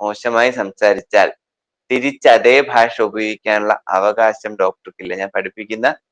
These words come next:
എല്ലാ കുട്ടികളോടും ഞാൻ പറയുന്നത്, നിങ്ങളോട് ഒരാൾ ദേഷ്യപ്പെട്ടാൽ തിരിച്ച് മോശമായ വാക്കുകൾ ഉപയോഗിച്ച് പ്രതികരിക്കാനുള്ള അവകാശം നിങ്ങൾക്കില്ല, അല്ലെങ്കിൽ അത് നിങ്ങളിൽ നിന്ന് സമൂഹം പ്രതീക്ഷിക്കുന്നില്ല,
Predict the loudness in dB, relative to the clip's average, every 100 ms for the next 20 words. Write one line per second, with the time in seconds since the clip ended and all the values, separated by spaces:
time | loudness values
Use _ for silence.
0 | _ -8 2 2 2 -4 0 0 0 -4
1 | -4 -4 -6 -8 -10 -10 -2 0 2 2
2 | 0 -2 _ _ 0 4 4 2 -2 -4
3 | -6 -6 2 4 4 0 _ -6 -6 -10
4 | -4 -2 -2 -2 0 0 2 0 2 4
5 | 6 6 4 -2 -2 0 -2 -2 -6 -4
6 | -4 -2 -4 -4 -2 0 2 0 2 0
7 | 0 -8 -6 -6 -6 -4 -4 -4 _ _
8 | _ _ _ -6 0 2 2 0 -4 -2
9 | -2 -4 -8 -8 -6 -6 -6 -6 -6 -8
10 | -8 -12 -12 -12 -8 -4 -2 -2